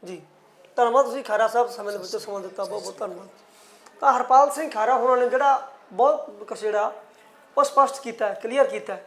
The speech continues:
ਤਰਨਤਾਰਨ ਸਾਹਿਬ ਜ਼ਿਮਨੀ ਚੋਣ ਦੇ ਵਿੱਚ ਬਹੁਤ ਵੱਡਾ ਇੱਕ ਮਸਲਾ ਜਿਹੜਾ ਖਾਲਿਸਤਾਨ ਬਨਾਮ ਹਿੰਦੁਸਤਾਨ ਬਣਦਾ, ਉਸ ਤੋਂ ਬਾਅਦ ਦੇ ਵਿੱਚ ਅਕਾਲੀ ਦਲ ਵਾਰਸ ਪੰਜਾਬ ਦੇ ਲਈ ਜਿਹੜੇ ਵੱਡੇ ਸਵਾਲ ਖੜੇ ਕੀਤੇ ਜਾਂਦੇ ਆ। ਪਹਿਲਾਂ ਇਕੱਠੇ ਰਹਿੰਦੇ ਆ,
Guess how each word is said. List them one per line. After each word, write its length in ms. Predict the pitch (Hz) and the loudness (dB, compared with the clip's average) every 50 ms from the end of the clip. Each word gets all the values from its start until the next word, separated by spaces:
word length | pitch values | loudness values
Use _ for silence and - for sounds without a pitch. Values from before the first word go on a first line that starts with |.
| - _ _ - | -20 _ _ 2
ਤਰਨਤਾਰਨ 440 | 247 247 254 262 254 269 277 269 269 | 4 6 6 4 4 2 2 2 2
ਸਾਹਿਬ 220 | - 269 277 - | 2 2 2 2
ਜ਼ਿਮਨੀ 260 | 180 220 226 247 269 | 0 -4 -4 -2 -4
ਚੋਣ 280 | 262 - 262 247 247 247 | -2 2 4 4 6 6
ਦੇ 100 | 247 254 | 6 6
ਵਿੱਚ 340 | 247 247 247 247 254 254 247 - - - - - - - _ - - _ _ _ - - | 4 4 4 4 4 4 4 2 -2 -8 -18 -20 -20 -20 _ -20 -20 _ _ _ 0 4
ਬਹੁਤ 220 | 226 262 - 294 | 6 6 6 6
ਵੱਡਾ 260 | 254 269 254 254 254 | 2 2 6 6 6
ਇੱਕ 120 | 247 247 262 | 4 4 0
ਮਸਲਾ 420 | 214 202 202 170 190 233 233 233 | -2 -4 -4 2 4 6 6 6
ਜਿਹੜਾ 260 | 233 247 247 240 240 | 4 4 4 4 4
ਖਾਲਿਸਤਾਨ 520 | 240 - - 208 220 233 226 233 226 220 214 | 2 2 0 0 0 0 0 0 -2 -2 -2
ਬਨਾਮ 280 | 214 214 214 214 208 | -2 -4 -4 -4 -6
ਹਿੰਦੁਸਤਾਨ 540 | 185 175 190 202 240 254 254 247 240 226 220 | -8 -12 -2 2 2 2 4 4 2 2 2
ਬਣਦਾ, 240 | 214 208 208 208 220 | 0 -2 -2 0 -2
ਉਸ 100 | 214 214 | -2 -2
ਤੋਂ 120 | - 220 | -6 -4
ਬਾਅਦ 200 | 196 208 220 220 | 0 0 0 2
ਦੇ 60 | 226 | 0
ਵਿੱਚ 220 | 208 208 220 214 233 226 220 220 - - - - - - - - _ - | -2 -4 -2 2 4 4 4 4 0 -8 -18 -20 -20 -20 -20 -2 _ 2
ਅਕਾਲੀ 320 | 240 240 240 247 262 277 | 4 8 8 8 8 8
ਦਲ 180 | 302 311 302 294 | 6 6 6 6
ਵਾਰਸ 400 | 277 226 233 240 277 - - - | 8 10 10 8 8 6 2 -4
ਪੰਜਾਬ 580 | - - 285 262 233 254 240 233 254 269 269 269 | -2 -2 0 4 6 8 8 8 8 6 4 2
ਦੇ 120 | 302 294 | 2 2
ਲਈ 100 | 269 262 | 2 0
ਜਿਹੜੇ 180 | 240 247 277 277 | 0 -2 -2 0
ਵੱਡੇ 340 | - 208 220 185 254 277 | 0 0 2 4 4 2
ਸਵਾਲ 240 | 269 269 233 247 247 | 2 2 2 0 0
ਖੜੇ 240 | 240 - 220 233 269 | 0 0 -2 -2 -2
ਕੀਤੇ 320 | 254 - 240 - - 233 | -4 -6 -6 -4 -4 -2
ਜਾਂਦੇ 260 | 226 220 214 214 226 233 | 0 0 0 2 4 4
ਆ। 80 | 220 | 4
ਪਹਿਲਾਂ 240 | 226 233 240 240 240 | 4 4 2 0 0
ਇਕੱਠੇ 420 | 240 - 220 220 - - 240 240 | 0 0 -2 -2 0 0 0 2
ਰਹਿੰਦੇ 280 | 220 220 233 240 254 247 | 2 0 0 2 4 6
ਆ, 100 | 233 | 6